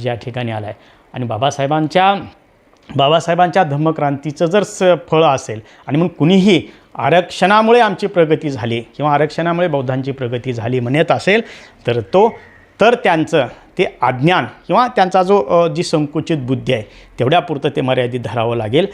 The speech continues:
आमची प्रगती ही धम्मामुळं झाली, कारण बाबासाहेबांनी आम्हाला हे सगळं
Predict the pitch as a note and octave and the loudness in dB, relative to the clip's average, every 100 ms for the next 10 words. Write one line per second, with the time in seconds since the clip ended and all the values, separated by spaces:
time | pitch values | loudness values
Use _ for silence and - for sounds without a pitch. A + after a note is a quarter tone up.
0 | - - A#2 A#2+ - G3 G3+ D3 C3+ C3+ | -12 -8 -6 -2 0 0 0 -2 -2 -4
1 | D3+ E3 C3+ A#2+ E3 G3 F3 D#3+ C3 G2+ | -4 -4 -4 0 2 2 4 2 2 -6
2 | G#2+ - - - C#3+ B2 D3+ E3+ G3 G#3+ | -10 -14 -20 -6 -2 0 0 0 2 2
3 | A3+ A#3 A#3 A#3 A3+ B3 | 2 4 4 4 4 2